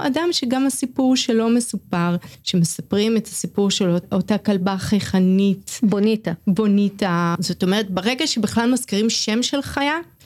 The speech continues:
Speaker 1: מישהו נתן לה את השם. מי נתן לה את השם? המשפחה או האדם שחי איתה. אז מנכיחים אותה ומנכיחים אותה כסובייקט.
Speaker 2: אה, היה עוד כלב שקראו לו רקווין, שתקף את המחבלים,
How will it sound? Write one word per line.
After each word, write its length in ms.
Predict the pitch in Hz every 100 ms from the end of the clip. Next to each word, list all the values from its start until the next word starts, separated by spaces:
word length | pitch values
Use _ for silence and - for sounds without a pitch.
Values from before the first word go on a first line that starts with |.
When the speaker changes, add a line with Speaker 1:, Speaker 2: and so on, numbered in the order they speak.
| -
Speaker 1:
מישהו 280 | 220 240 254
נתן 300 | 185 185 185
לה 100 | 185
את 140 | -
השם. 360 | 160 - 160 156 - -
מי 160 | 196
נתן 320 | 233 262 247 214
לה 80 |
את 140 | 202 196
השם? 340 | 170 - 240 294 - _ - _ -
המשפחה 720 | 165 - - 151 196 202 208 214
או 260 | 202 180 185
האדם 540 | 156 156 147 175 175 175
שחי 580 | - 165 - 170 165 -
איתה. 360 | 175 - 180 160 151 - - _ -
אז 200 | - 170
מנכיחים 640 | 180 170 160 - 165 214 240
אותה 180 | 311 339
ומנכיחים 720 | 277 180 165 156 - 156 196
אותה 180 | 208 208
כסובייקט. 840 | - 147 - 156 160 143 - - - - -
Speaker 2:
אה, 220 | 175 170 170
היה 260 | 180 190 214
עוד 200 | 226 226
כלב 360 | - 220 233
שקראו 440 | - 208 - 180 202
לו 200 | 202 180
רקווין, 600 | 202 247 - 180 190 233 262 - -
שתקף 580 | - - - - 185
את 100 | 185
המחבלים, 800 | 185 180 - 175 175 190 214 240